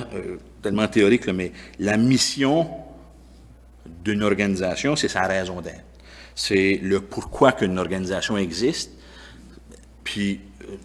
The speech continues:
comme je vous dis, je veux pas être tellement théorique, mais une ville, une municipalité, ça existe pour s'offrir des services à ses citoyens qui appartiennent à la ville.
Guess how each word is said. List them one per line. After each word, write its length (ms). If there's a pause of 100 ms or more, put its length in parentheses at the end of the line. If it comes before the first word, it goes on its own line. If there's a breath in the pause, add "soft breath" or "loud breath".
(520)
comme 100
je 60
vous 80
dis, 80
je 40
veux 120
pas 140
être 80
tellement 200
théorique, 340
mais 220
une 200
ville, 440
une 220
municipalité, 520
ça 160
existe 580 (260 loud breath)
pour 120
s'offrir 460
des 140
services 640
à 80
ses 120
citoyens 420 (260 loud breath)
qui 100
appartiennent 360
à 20
la 60
ville. 120